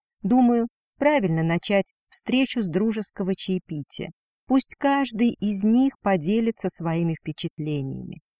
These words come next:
Когда ты в горах первый раз, на тебя обрушивается шквал ранее неиспытанных эмоций. Сердце учащённо бьётся, выдавая высокую частоту пульса.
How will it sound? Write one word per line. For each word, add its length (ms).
Когда 320
ты 140
в 60
горах 340
первый 340
раз, 320
на 120
тебя 320
обрушивается 880
шквал 720
ранее 580
неиспытанных 760
эмоций. 640
Сердце 600
учащённо 760
бьётся, 680
выдавая 520
высокую 640
частоту 640
пульса. 500